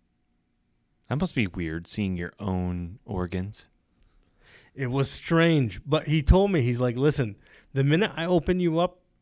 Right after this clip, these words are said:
Speaker 2: and I expose your organ cavity, you're gonna know exactly what the issue was." And I did, too. I have butchered enough animals after growing up on a farm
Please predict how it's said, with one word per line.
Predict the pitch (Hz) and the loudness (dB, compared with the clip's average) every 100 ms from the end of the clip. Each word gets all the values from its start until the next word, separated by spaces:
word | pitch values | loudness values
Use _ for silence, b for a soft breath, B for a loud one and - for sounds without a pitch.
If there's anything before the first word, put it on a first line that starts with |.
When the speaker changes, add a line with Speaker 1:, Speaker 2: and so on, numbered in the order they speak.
| _ - | _ -4
Speaker 2:
and | 139 135 | 0 2
I | 135 | 2
expose | 127 - - 139 147 147 123 | 0 -6 0 2 4 2 0
your | 147 139 | -4 -4
organ | 151 135 143 151 | -2 -2 -2 -4
cavity, | 147 151 151 165 180 175 | 0 0 2 0 -2 -4
you're | 139 135 | -4 -2
gonna | 127 139 135 | 0 2 2
know | 139 131 | 2 0
exactly | 107 101 127 120 - 131 | -4 -2 0 0 2 0
what | 127 | 0
the | - 117 | -2 -4
issue | 101 113 | -4 -6
was." | 101 90 95 - - b b b | -6 -8 -12 -20 -20 b b b
And | 131 | 0
I | 131 | 2
did, | 113 135 117 98 | 4 4 4 2
too. | 123 120 98 b b b b | 0 0 -2 b b b b
I | 117 120 110 | 0 2 2
have | 127 113 95 _ | 0 -2 -8 _
butchered | 135 151 - 156 | -4 -2 0 0
enough | 143 143 139 | 2 0 0
animals | 135 135 143 139 | 0 0 0 0
after | 131 123 131 | 0 -2 -4
growing | 110 127 131 131 | -4 0 0 0
up | 127 | 0
on | 139 123 | 0 0
a | |
farm | - 127 123 135 143 147 143 | -2 -2 0 0 -2 -4 -8